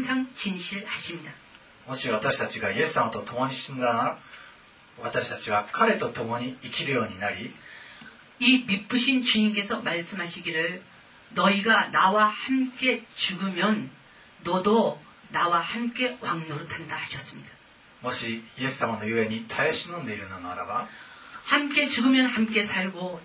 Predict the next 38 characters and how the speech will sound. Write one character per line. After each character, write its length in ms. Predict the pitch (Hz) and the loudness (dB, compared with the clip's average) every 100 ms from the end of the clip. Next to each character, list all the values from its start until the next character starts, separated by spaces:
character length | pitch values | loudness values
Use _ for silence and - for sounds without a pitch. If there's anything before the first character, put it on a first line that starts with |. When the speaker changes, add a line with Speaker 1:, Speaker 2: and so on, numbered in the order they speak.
| 165 | 0
Speaker 1:
예 100 | 214 | 2
수 160 | - | 2
님 80 | 247 | 4
을 200 | 254 247 | 4 2
위 120 | 196 | 4
하 80 | 214 | 6
여 120 | 214 | 6
서 400 | 202 - 220 165 | 2 0 0 0
우 80 | 170 | -2
리 140 | 196 220 | 0 2
가 300 | 233 - - | 2 0 -2
인 260 | 262 277 277 | -2 -2 -2
내 120 | 285 | -2
하 240 | 247 247 254 254 - - | -2 -2 0 0 -4 -6
는 240 | 233 254 | -2 -2
것 240 | 160 160 202 | -2 -4 -4
이 80 | 170 | -8
있 120 | 170 | -6
다 120 | 175 | -4
면, 240 | 156 147 - - - - | -4 -6 -8 -18 -20 -8
Speaker 2:
イ 60 | 135 | -4
エ 40 | |
ス 100 | 123 | 0
様 240 | 127 117 110 | 0 0 -2
と 120 | 107 | -6
共 280 | 120 123 135 | -6 -4 -2
に 200 | 165 - 117 | -4 -10 -6
治 320 | 120 - 247 | -4 2 4
め 100 | 233 | 4
る 160 | 147 110 | 2 -2
よ 120 | 92 | -4
う 60 | |
に 180 | 101 127 - - | -6 -10 -12 -10
な 140 | 110 | -6
る 80 | - | -6
ん 60 | 85 | -8
で 80 | - | -14
す。 220 | - | -14